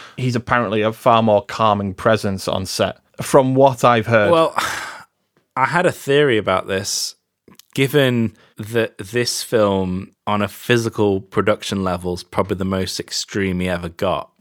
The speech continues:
Speaker 1: Mm-hmm.
Speaker 2: I feel like the decision when he went to make Avatar and really cut down on the live action filming and develop all these tools was a way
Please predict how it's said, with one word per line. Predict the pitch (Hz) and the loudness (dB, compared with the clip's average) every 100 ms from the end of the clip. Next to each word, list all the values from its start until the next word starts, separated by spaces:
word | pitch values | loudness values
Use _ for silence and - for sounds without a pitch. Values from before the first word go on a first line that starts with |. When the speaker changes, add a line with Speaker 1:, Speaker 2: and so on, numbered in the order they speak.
| _ | _
Speaker 1:
Mm-hmm. | - 104 131 - | -6 -4 -4 -6
Speaker 2:
I | |
feel | - 117 | -6 -4
like | 107 107 - | -2 -2 -6
the | |
decision | 95 101 - 107 104 101 98 - _ _ _ _ | -8 -6 -4 -4 -2 -4 -6 -12 _ _ _ _
when | 113 98 | -6 -4
he | 95 | -2
went | 98 90 | -4 -6
to | 92 | -6
make | 90 90 - | -6 -6 -8
Avatar | 92 98 - 87 82 82 - _ _ _ | -6 -6 -6 -4 -4 -4 -8 _ _ _
and | 90 90 | -8 -6
really | 90 95 92 | -4 -4 -4
cut | 87 - 92 | -6 -10 -8
down | - 90 90 87 87 - | -6 -4 -4 -6 -10 -10
on | 85 85 | -10 -8
the | 82 | -6
live | 87 87 | -6 -8
action | 85 - - 98 | -10 -12 -10 -10
filming | - 87 82 78 82 - _ _ _ _ | -6 -6 -6 -8 -10 -14 _ _ _ _
and | 101 87 | -12 -12
develop | 90 90 90 - | -8 -6 -6 -6
all | 87 82 | -8 -6
these | 85 - | -8 -10
tools | - 98 92 85 85 - - _ _ - - _ - | -6 -4 -2 -4 -8 -12 -14 _ _ -20 -20 _ -8
was | 92 90 87 85 82 - - - _ _ | -2 0 0 -2 -4 -4 -6 -12 _ _
a | 101 | -6
way | 92 87 95 95 92 92 95 | -4 -2 -2 0 -2 -4 -6